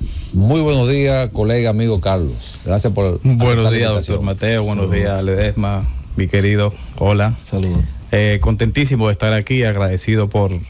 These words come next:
Speaker 2: por la invitación nuevamente
Speaker 1: Eh,
Speaker 2: aquí
Speaker 1: esto es
Speaker 2: presente.
Speaker 1: suyo aquí.
Speaker 2: <laughs> Lo estoy escuchando ahí que están hablando de, de la castración, eh,
Speaker 3: Química.
Speaker 2: química con
Speaker 1: Química.
Speaker 2: respecto al, al,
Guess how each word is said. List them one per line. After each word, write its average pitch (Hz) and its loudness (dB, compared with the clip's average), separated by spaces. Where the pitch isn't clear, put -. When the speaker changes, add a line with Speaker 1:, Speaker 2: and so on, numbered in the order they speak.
Speaker 2:
por 107 0
la 104 2
invitación 101 2
nuevamente 98 0
Speaker 1:
Eh, 90 -6
Speaker 2:
aquí 95 0
Speaker 1:
esto 101 2
es 110 4
Speaker 2:
presente. 135 2
Speaker 1:
suyo 117 0
aquí. 95 0
Speaker 2:
<laughs> - -2
Lo 113 2
estoy 131 2
escuchando 151 0
ahí 143 2
que 147 0
están 120 0
hablando 120 2
de, 98 0
de 92 0
la 98 0
castración, 101 0
eh, 82 -2
Speaker 3:
Química. 120 2
Speaker 2:
química 120 2
con 104 2
Speaker 1:
Química. 95 2
Speaker 2:
respecto 110 -2
al, 92 -2
al, 87 -6